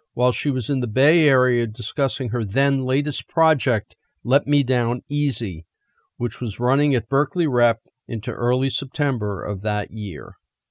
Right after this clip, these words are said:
My guest is Anna Deavere Smith, who was in Berkeley at Berkeley Rep, performing in a one-woman show, her own show called Let Me Down Easy,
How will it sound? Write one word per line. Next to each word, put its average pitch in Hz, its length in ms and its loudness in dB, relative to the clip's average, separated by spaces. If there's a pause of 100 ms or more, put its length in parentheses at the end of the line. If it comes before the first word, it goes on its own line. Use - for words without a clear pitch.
(480)
My 95 140 -6
guest 160 440 -2
is 113 300 -8 (180)
Anna 131 280 2
Deavere 110 340 -4
Smith, 139 520 -2 (260)
who 123 100 -4
was 113 220 0
in 107 100 0
Berkeley 135 480 4
at - 140 -4
Berkeley 113 320 -2
Rep, 117 340 -2 (240)
performing 139 580 2
in 110 420 -2 (200)
a 110 80 -4
one-woman 120 540 0
show, 113 480 -2
her 101 180 -2
own 107 140 -2
show 107 280 -2
called 95 520 -2
Let 131 320 2
Me 120 120 0
Down 101 400 -4
Easy, 135 540 0